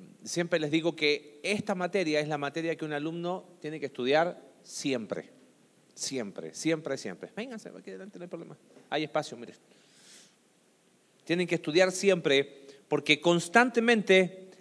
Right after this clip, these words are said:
necesita uno estar repasando, eh, y, hola, ¿cómo están? Y tener estas herramientas a mano.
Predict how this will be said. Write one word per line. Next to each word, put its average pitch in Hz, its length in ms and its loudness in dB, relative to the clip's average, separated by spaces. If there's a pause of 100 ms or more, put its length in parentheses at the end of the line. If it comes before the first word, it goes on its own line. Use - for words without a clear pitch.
necesita 185 520 4
uno 202 220 8
estar 208 680 6
repasando, 165 1080 4 (520)
eh, 117 800 -6
y, - 220 -12
hola, 156 220 0
¿cómo 147 140 -4
están? 151 340 -4
Y 135 100 -8
tener 185 560 4
estas 180 320 -2
herramientas 160 580 -4
a 156 60 -6
mano. 139 400 -8